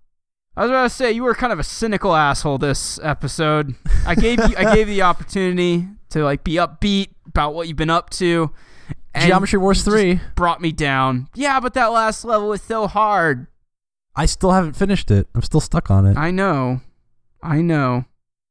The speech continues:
Speaker 1: I know.
Speaker 2: I think Geometry Wars three is a very good game. Very good.
Speaker 1: It seem-, it seems so. Makes me kinda wanna play it.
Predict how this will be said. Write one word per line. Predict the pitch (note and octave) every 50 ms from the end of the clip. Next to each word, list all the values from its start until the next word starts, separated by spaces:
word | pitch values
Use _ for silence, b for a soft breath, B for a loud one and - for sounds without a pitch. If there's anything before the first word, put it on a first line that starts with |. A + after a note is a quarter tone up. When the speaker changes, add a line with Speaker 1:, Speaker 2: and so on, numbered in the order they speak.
| _ _ _ _ _ _ _ _ _ _ _ _ _ _ _ _ _ _ _ _ -
Speaker 1:
I | C3 B2
know. | B2+ C3 C3 C3 B2
Speaker 2:
I | D3 F3+
think | - G3+ G#3 G3
Geometry | - F#3+ F3+ F3 F3 - F3+
Wars | E3 D#3+ D3+ -
three | - D3 C#3 C#3
is | C3 A#2
a | B2 A#2
very | G2+ G#2 A2+ C3 B2+ B2 A#2+ A#2+
good | - A#2 A2 G2
game. | G#2 G2 F2+ E2+ E2 E2 - - - - - _ _ _ _ _ _ _ _ _ _ _ _ _ _ - -
Very | - C#3+ A2+ G2
good. | F2 D#2 D2 - - - - _ _ _ _ _ _ _ _ -
Speaker 1:
It | C3+ B2 -
seem-, | - C#3 F3 A3+ A3+ -
it | C#3 C#3+
seems | - - F3+ F#3 D3+
so. | - F3+ E3 B2+ A#2+ - - - - _ _ _ _ _ _ _ _ _ _ _ _ _ -
Makes | D#3+ - -
me | G3 G#3+
kinda | F#3 D#3 C3
wanna | A#2+ B2+ B2+ -
play | - D3+ C#3 B2
it. | C#3 -